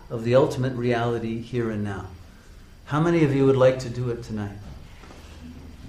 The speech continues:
Yes? All right. I'm very happy to hear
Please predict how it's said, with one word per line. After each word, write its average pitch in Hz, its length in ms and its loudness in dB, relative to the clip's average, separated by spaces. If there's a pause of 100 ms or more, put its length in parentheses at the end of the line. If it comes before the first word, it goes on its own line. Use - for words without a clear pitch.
(280)
Yes? 127 340 -8 (1600)
All 104 120 -4
right. 123 260 -2 (580)
I'm 101 200 -8
very 120 240 6
happy 117 280 -2
to 104 100 -6
hear 104 320 -8